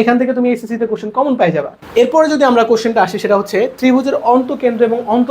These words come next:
ব্যাসার্ধ বের করতে পারি কিভাবে, এটা নিয়ে আমাদের বিস্তারিত আলোচনা করা আছে। এরপরে যে টপিকটা, এই একাডেমিকের জন্য দরকার নাই, এইচএসসি পরীক্ষার জন্য দরকার নাই, এটা অ্যাডমিশনের জন্য দরকার। So যারা ইঞ্জিনিয়ারিংয়ের জন্য প্রিপারেশন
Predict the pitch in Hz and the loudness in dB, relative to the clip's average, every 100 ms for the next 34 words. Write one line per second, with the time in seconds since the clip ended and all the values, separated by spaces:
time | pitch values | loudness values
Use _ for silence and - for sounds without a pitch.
0 | 202 196 220 208 202 190 165 185 165 160 | 2 2 0 0 2 0 0 -4 -4 -4
1 | 165 160 160 - - - 339 262 262 240 | -6 -8 -8 -14 -20 -20 -6 2 4 4
2 | 240 233 220 226 214 202 208 208 202 190 | 2 0 0 -2 2 2 2 2 2 2
3 | 180 214 - - - - - 240 254 262 | 2 -4 -10 -16 -20 -20 -2 0 0 2
4 | 269 302 277 277 - 180 175 185 - - | 2 2 2 0 0 -2 0 -2 -2 -12
5 | - 233 - - - 254 247 254 254 240 | -2 0 0 -2 0 2 2 0 0 0
6 | 220 196 185 175 180 190 - 240 208 202 | 2 2 2 2 4 2 0 -2 -2 -2
7 | 190 190 180 160 160 165 320 - - - | -2 -2 -2 -2 -2 -4 -6 -10 -20 -2
8 | 220 247 247 220 226 240 247 226 208 185 | 2 2 2 0 0 0 0 2 2 2
9 | 165 151 - - - - 190 208 214 226 | 0 -6 -14 -20 -18 -6 0 2 2 2
10 | 262 277 277 269 254 254 240 233 | 2 2 2 0 0 0 0 2